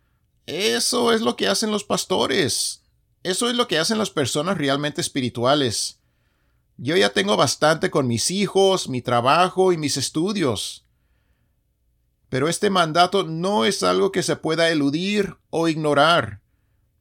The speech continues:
Jesús dio un solo mandato a todos sus seguidores, a ser discípulos. Habíase una vez a un farero se le dio suficiente aceite para un mes.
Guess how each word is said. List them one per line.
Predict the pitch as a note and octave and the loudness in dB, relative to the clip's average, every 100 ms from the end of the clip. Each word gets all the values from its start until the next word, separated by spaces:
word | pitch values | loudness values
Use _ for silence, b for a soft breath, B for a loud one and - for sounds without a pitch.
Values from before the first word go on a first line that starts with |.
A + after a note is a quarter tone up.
| _ | _
Jesús | - C3 C3 G3 D3 | -8 -4 -4 -4 -2
dio | E3 F3+ | 2 4
un | F3+ E3+ G#3 A#3 | 4 0 -2 -2
solo | - G3 F#3+ G3 | 0 2 2 4
mandato | F#3+ E3 D3 C#3+ D#3+ - | 2 2 2 2 -2 -4
a | B2+ B2+ | -4 -4
todos | - D3 E3 E3+ F3 E3 - | -4 -2 0 0 0 -2 -6
sus | - C#3+ C3 | -6 -6 -4
seguidores, | C#3+ C3+ C#3 C3 C3+ B2+ G2+ - - _ _ _ _ - | -4 -2 -2 0 0 0 -4 -8 -12 _ _ _ _ -4
a | A#2 A#2 | -2 -2
ser | - C3 C3 C#3 C3+ - | -2 -2 0 0 -2 -6
discípulos. | B2 A2+ C3 C3 C3 A2 G2+ - - _ _ _ _ _ _ _ _ _ _ _ _ _ _ _ _ _ _ _ _ _ _ _ _ _ _ _ _ _ _ _ | -8 -6 -6 -6 -4 -4 -6 -10 -12 _ _ _ _ _ _ _ _ _ _ _ _ _ _ _ _ _ _ _ _ _ _ _ _ _ _ _ _ _ _ _
Habíase | - C3 C#3+ E3+ F#3 - F#3 | -6 -2 0 2 2 2 2
una | F#3 F3 | 2 2
vez | E3 F#3 G3 - | 2 2 0 0
a | C#3+ | 0
un | D#3+ F3 | 0 -2
farero | - F3 D#3+ F3+ F#3 | 0 2 2 0 0
se | D#3+ | -2
le | C#3 | -2
dio | C3+ D#3 | -2 -2
suficiente | F#3+ F3 C#3+ - E3+ - F#3 | -4 -2 -4 -2 -4 0 0
aceite | - D#3 D#3 - E3+ D#3+ | 0 -2 -4 -4 -4 -4
para | - A#2+ A#2 | 0 0 0
un | A#2+ | -2
mes. | B2 D3 C#3 - - | -2 -2 -4 -6 -10